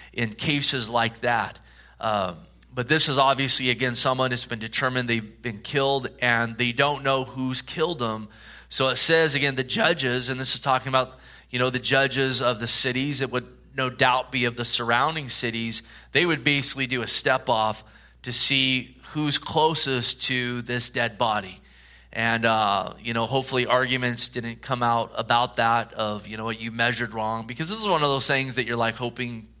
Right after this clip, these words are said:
probably practically that the other city has to deal with it. I mean, if we're gonna be real about it. Um, but once they determine who would be the closest,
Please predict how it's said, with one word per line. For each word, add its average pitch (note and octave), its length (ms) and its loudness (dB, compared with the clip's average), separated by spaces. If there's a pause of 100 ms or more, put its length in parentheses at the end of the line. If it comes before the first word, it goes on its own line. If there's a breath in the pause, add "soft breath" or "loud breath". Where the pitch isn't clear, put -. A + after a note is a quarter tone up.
probably D3 640 2
practically A#2+ 680 0
that A#2 180 -6
the A#2+ 140 -4
other A#2 180 -4
city A2+ 320 -4
has A2 400 -2 (300 soft breath)
to C3 100 -6
deal C3+ 260 2
with G#2+ 180 -4
it. F2+ 120 -8
I G2+ 80 -2
mean, A2+ 180 -6
if A#2 140 -6
we're B2 60 -4
gonna B2 200 -2
be A#2 360 -4 (440 loud breath)
real D3 280 4
about F#2 340 0
it. - 100 -18 (400 soft breath)
Um, F#2 520 -2 (160)
but B2+ 140 0
once D#3 300 2
they D#3+ 160 0
determine C#3 760 2 (140)
who C#3+ 420 -2
would C3+ 200 -2
be C3 340 0 (240 loud breath)
the B2+ 80 -2
closest, C#3 960 2